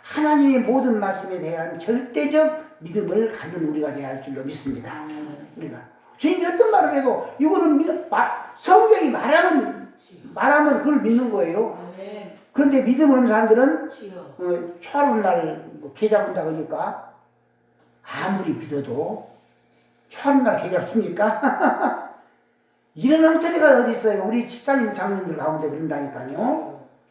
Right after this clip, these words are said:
Speaker 1: 아니, 우리가 마-, 말에 맞는 날, 내가 편리한 날 하나님 앞에 기도하고 개를 잡든 소를 잡든 집을 짓든 하는 것이 아닙니까? 우리 믿는 사람들은.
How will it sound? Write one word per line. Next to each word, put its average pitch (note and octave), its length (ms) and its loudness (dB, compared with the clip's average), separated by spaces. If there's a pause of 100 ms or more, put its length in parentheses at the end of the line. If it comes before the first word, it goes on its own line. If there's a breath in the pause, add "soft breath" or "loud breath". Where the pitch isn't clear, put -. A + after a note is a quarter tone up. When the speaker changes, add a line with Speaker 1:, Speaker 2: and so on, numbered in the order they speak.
(1200)
Speaker 1:
아니, C#4+ 280 6
우리가 D#4+ 600 -2
마-, G#3 260 -2
말에 C#4+ 320 2
맞는 D4 400 2
날, - 320 -2 (140)
내가 C4+ 640 0
편리한 D#4+ 520 0
날 G#3+ 400 -4
하나님 D4+ 300 -2
앞에 B3 200 -2
기도하고 A#3 840 0
개를 C#4+ 260 2
잡든 A3 260 0
소를 C4 220 -2
잡든 G#3 600 0
집을 C4 300 0
짓든 A#3+ 240 -2
하는 B3+ 200 2
것이 - 180 -2
아닙니까? E3 800 -4 (340)
우리 G#3 160 -2
믿는 A3+ 200 4
사람들은. F3 600 -2